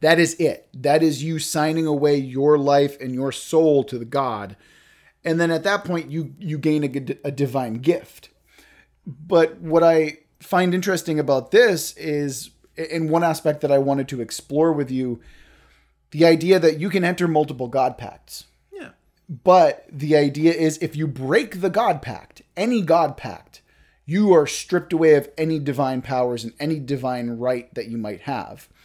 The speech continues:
Speaker 1: So let's say that the, because the, the natural balance dictates that why wouldn't everyone just join every God pact? It makes
Speaker 2: Mm.
Speaker 1: the most sense. Well, here's the thing. You then, once you've entered the God pact,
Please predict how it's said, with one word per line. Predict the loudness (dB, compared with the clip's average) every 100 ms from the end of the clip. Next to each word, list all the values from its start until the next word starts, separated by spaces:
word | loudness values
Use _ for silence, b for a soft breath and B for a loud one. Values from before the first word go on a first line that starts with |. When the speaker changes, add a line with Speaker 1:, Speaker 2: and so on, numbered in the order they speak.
| b b -8
Speaker 1:
So | 0 2
let's | 2 0
say | 0 0 2
that | 2 0 -2 -6
the, | -8 -6
because | -8 -4 -4 -2
the, | 0 0 -2 -8
the | -4
natural | -2 -2 -2 -2
balance | 2 2 2 -2 -6
dictates | -4 -4 -4 -6 -6 -8 -10
that | -8 -10 b b b b -2
why | 2 2
wouldn't | 0 -4
everyone | -6 -4 -4 -4 -4 -6 -8
just | -10 -12 -12 -18
join | -6 -2 -2 -4
every | -8 -6
God | -2 -2 -4
pact? | -10 -16 -18 -20 -12
It | -8
makes | -6 -6 -6
Speaker 2:
Mm. |
Speaker 1:
the | -8
most | -8 -8 -6
sense. | -4 -4 -10 -6
Well, | 0 0 -2
here's | -6 -6 -4
the | -6
thing. | -8 -8 -6 -6 -8 b b b b b b _ _ -12
You | -4 -2 -2
then, | 0 0 2 0 -2
once | -2 -4
you've | -6 -8
entered | -8 -4 -2 -2
the | -2
God | 0 0 -2
pact, | -8 -8 -10